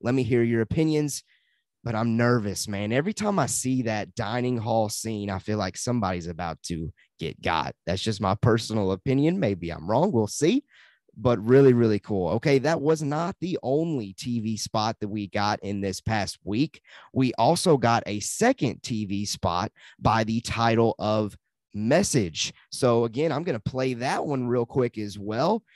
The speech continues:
and then I will give my quick takeaways. Not as many quick takeaways with this one personally. Maybe if you had other quick takeaways from the first T V spot, let me know.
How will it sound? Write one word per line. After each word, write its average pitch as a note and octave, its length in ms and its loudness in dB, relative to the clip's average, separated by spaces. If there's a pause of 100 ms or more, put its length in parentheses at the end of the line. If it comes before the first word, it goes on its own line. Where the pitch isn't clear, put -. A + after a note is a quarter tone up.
(200)
and A2+ 180 -6
then A#2+ 180 0
I A2 120 0
will G#2+ 160 -2
give A2+ 240 -6
my G#2+ 160 -4
quick A2+ 240 -4
takeaways. A#2+ 380 -4
Not G#3 180 0
as E3 120 0
many E3 380 0
quick B2+ 320 -6
takeaways A#2+ 540 -2
with G#2+ 120 -2 (120)
this E3 260 -2
one G#2+ 320 -4 (220)
personally. B2+ 720 -2 (320)
Maybe A#2+ 380 4
if A2+ 120 -2
you C3+ 140 4
had B2 180 4
other B2+ 240 2
quick B2 240 -4
takeaways A#2+ 540 -4
from A2 180 -6
the G#2 60 -6
first B2+ 320 -2
T A2 120 -6
V G#2 120 -6
spot, G#2 340 0
let G2+ 180 -2
me G2 140 -8
know. G2 340 2